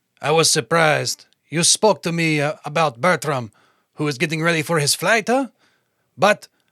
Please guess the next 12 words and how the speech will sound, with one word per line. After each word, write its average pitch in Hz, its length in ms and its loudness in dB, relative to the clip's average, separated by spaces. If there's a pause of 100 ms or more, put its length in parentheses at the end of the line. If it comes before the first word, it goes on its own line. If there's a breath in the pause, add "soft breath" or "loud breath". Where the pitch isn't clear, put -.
I 127 100 -6
thought 151 200 0
he'd 151 140 -2
only 165 200 0
just 170 220 0
arrived. 190 840 4 (500)
So - 240 -2
I 131 140 4
was 143 180 2
a 139 80 2
bit 147 200 0
surprised. 143 680 0